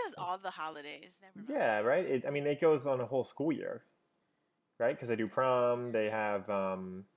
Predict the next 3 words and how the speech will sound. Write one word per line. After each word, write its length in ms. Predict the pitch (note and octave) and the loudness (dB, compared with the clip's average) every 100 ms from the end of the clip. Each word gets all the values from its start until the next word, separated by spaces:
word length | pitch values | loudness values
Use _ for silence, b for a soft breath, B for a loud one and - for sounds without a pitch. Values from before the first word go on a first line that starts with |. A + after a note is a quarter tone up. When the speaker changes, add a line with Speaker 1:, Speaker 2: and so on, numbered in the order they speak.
| _ G3+ | _ -14
Speaker 1:
Halloween. 640 | G3 G3 G3 F#3+ F#3+ - _ - | -12 -12 -16 -20 -20 -20 _ -10
Speaker 2:
Halloween, 720 | A2 G#2+ G#2+ A2 A2 G#2+ G#2+ A2+ _ | -6 -4 -4 -6 -6 -6 -8 -12 _
Christmas. 880 | - G#2 - G#2 G2+ G2 - - | -8 -8 -6 -6 -6 -8 -20 -20